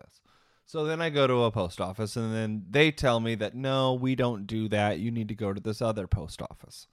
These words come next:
I'm like, "Okay." So then I go to a, to a, to another post office, and there's a line.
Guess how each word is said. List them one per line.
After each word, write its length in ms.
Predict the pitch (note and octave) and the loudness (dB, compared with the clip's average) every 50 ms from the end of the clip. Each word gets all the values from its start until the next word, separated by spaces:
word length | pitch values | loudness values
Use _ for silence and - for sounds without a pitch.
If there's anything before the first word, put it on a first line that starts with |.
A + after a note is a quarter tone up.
| _ _ _ _ _ _ _ _ _ _ _ - | _ _ _ _ _ _ _ _ _ _ _ -18
I'm 80 | A2+ G#2 | -16 -16
like, 160 | G2 G2 - | -14 -14 -14
"Okay." 240 | F#2+ F2+ - - - - - - _ _ - - _ - | -16 -16 -16 -18 -20 -20 -20 -20 _ _ -20 -20 _ -8
So 140 | - - B2+ | 0 2 6
then 160 | B2+ C#3+ D3+ | 6 6 6
I 80 | D#3 D#3 | 6 4
go 260 | C#3+ C#3 B2+ B2+ C3 | 4 4 4 4 2
to 240 | - - B2+ A#2 A2 | 0 -2 -2 0 2
a, 200 | A#2 B2 B2 A#2+ - _ _ - - - | 4 2 2 0 -4 _ _ -20 -20 -12
to 200 | - C3 B2+ A#2+ | -8 -6 -4 -2
a, 360 | G#2+ G#2 A2+ A2+ A2+ A#2 A#2 A2+ A2 - - - | -2 -4 -4 -4 -6 -8 -8 -10 -12 -14 -8 -4
to 120 | - D3 | -2 0
another 260 | D3 C#3+ C3+ C3+ C#3+ | 2 4 4 4 2
post 300 | - B2+ G#2+ G2 - - | 2 2 0 0 0 -2
office, 420 | F2+ F2 F2+ - B2 - - - - _ _ _ - - - - _ _ _ - | -6 -6 -6 -8 -10 -10 -10 -14 -18 _ _ _ -20 -20 -20 -20 _ _ _ -14
and 640 | - B2 C3 B2+ B2+ B2 B2 A#2+ A#2+ A#2+ A#2+ A2+ A2 - - | -8 -4 -2 0 2 2 2 0 0 -2 -4 -6 -8 -12 -8
there's 260 | - C3+ C3+ C3+ C#3 D3+ | 0 2 2 2 4 2
a 60 | D#3 | 0
line. 400 | B2 B2 G#2+ F#2+ E2+ D2+ - | 2 2 2 2 0 -4 -10